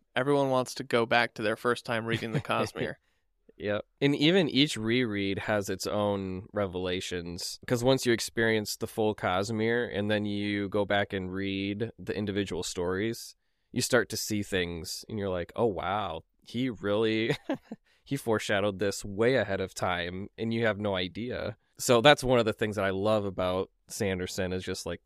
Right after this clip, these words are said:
Speaker 2: the amount of foreshadowing that he does is just insane, and you have no idea until you get, like, until you do a reread. So.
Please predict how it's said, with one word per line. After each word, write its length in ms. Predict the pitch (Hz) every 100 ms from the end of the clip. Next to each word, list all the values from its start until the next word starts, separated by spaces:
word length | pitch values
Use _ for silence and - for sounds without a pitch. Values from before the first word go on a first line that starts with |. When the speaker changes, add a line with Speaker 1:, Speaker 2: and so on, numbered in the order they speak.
| _
Speaker 2:
the 80 | -
amount 180 | 135 165
of 60 | 123
foreshadowing 640 | 104 101 - 110 110 117
that 120 | 113 -
he 100 | 117
does 540 | 110 117 117 117 - - -
is 160 | 117
just 220 | - 113 98
insane, 400 | 92 - 95 107
and 80 | 110
you 60 |
have 120 | 113 92
no 100 | 90
idea 440 | 92 87 92 87
until 280 | 82 87 92
you 120 | 90 87
get, 360 | - 85 78 - _ _ -
like, 140 | 80
until 180 | 123 135
you 80 | 110
do 120 | 104
a 60 | 92
reread. 640 | 85 82 - 76 71 - -
So. 380 | - - - -